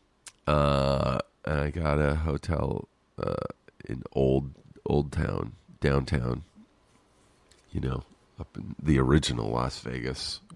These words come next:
I stayed at the Golden Nugget, which is kind of fascinating. There's, it's just, it's so bright <laughs> and loud, and there are so many people.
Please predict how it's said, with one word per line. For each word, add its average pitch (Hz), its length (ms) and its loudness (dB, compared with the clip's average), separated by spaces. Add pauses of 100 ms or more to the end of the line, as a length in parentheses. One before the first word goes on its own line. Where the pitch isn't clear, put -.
I - 120 -10
stayed - 320 -2
at - 100 -2
the 73 80 -4
Golden 64 320 0
Nugget, 65 320 2 (840)
which 120 120 -4
is 123 80 -4
kind 98 200 2
of 80 80 0
fascinating. 76 680 2
There's, 71 220 0 (1000)
it's - 200 -2
just, - 220 -4 (1600)
it's - 180 -4
so 98 720 4 (580)
bright 67 560 2 (120)
<laughs> - 120 -12
and 78 260 0
loud, 85 680 2 (600)
and 78 160 2
there 78 220 6
are 78 80 4
so 85 380 2
many 85 240 4
people. 73 460 -2